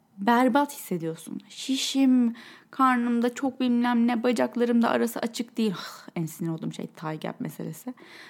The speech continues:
Kollarımda böyle, gıdımda şöyle, bilmem ne de bilmem ne. Ondan sonra ertesi gün oluyor. Bugün neşen yerinde, bugün modun yüksek. Sevdiğin bir kotu giyiyorsun, sevdiğin bir bluzu giyiyorsun.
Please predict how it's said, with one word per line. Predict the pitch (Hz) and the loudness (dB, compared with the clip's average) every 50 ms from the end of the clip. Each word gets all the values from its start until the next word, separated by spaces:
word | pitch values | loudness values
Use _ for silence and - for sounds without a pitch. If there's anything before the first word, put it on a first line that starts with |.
| - | -8
Kollarımda | - - 285 277 254 247 254 240 247 233 240 233 233 226 | 0 2 4 4 6 6 4 4 6 6 4 4 4 4
böyle, | 220 226 226 226 220 220 226 220 | 4 4 4 4 4 4 4 2
gıdımda | 208 202 254 208 226 220 220 214 214 220 | 4 4 4 4 4 4 4 4 4 2
şöyle, | 214 - 226 220 220 214 208 214 214 208 196 | 0 0 2 2 2 4 4 4 4 4 4
bilmem | 220 208 202 196 196 190 185 185 | 4 4 4 2 2 0 0 -2
ne | 185 190 190 | -2 -2 -2
de | 202 185 | -2 -2
bilmem | 185 180 180 175 175 170 165 165 | 0 0 0 0 0 0 0 0
ne. | 165 175 170 165 _ _ _ _ - - - - _ _ _ _ _ _ _ _ _ _ _ _ _ _ - - | -2 -2 -4 -8 _ _ _ _ -20 -20 -20 -20 _ _ _ _ _ _ _ _ _ _ _ _ _ _ -6 0
Ondan | 339 349 339 311 294 294 | 2 4 6 6 6 6
sonra | 277 - 294 285 | 6 4 4 2
ertesi | 285 - 320 - - 277 | 2 0 -4 -4 0 2
gün | 285 247 | 4 4
oluyor. | 226 202 185 175 175 - - 359 - - - _ _ _ _ _ _ _ _ _ _ _ _ _ - 466 | 4 4 2 0 0 0 0 -2 -6 -10 -20 _ _ _ _ _ _ _ _ _ _ _ _ _ -8 -2
Bugün | 494 494 453 427 403 | 0 2 2 4 4
neşen | 370 339 - - 370 440 466 453 | 2 2 2 0 0 0 2 2
yerinde, | 453 427 359 320 262 262 262 269 277 | 4 4 6 6 6 4 2 0 0
bugün | - 285 262 311 | -2 0 2 4
modun | 311 311 311 302 269 302 311 320 | 6 6 6 6 6 6 6 4
yüksek. | 311 302 - - 277 254 254 - - _ _ - _ _ _ - - | 4 2 0 0 -2 -2 -2 -4 -10 _ _ -20 _ _ _ -20 -6
Sevdiğin | - - 302 302 269 294 294 285 269 | 0 2 2 4 4 6 6 6 6
bir | 269 | 4
kotu | - - 285 269 - 254 | 2 0 -2 0 0 2
giyiyorsun, | 233 240 214 190 180 180 - - 240 254 - - - - - | 2 4 4 4 2 0 -2 -2 -2 -2 -2 -4 -8 -20 -10
sevdiğin | - - 285 277 254 247 269 262 254 | -2 0 0 2 4 4 6 6 6
bir | 262 226 | 6 4
bluzu | 254 247 254 240 262 | 4 2 2 2 4
giyiyorsun. | 240 226 190 185 214 - 254 | 4 4 2 2 0 -2 -4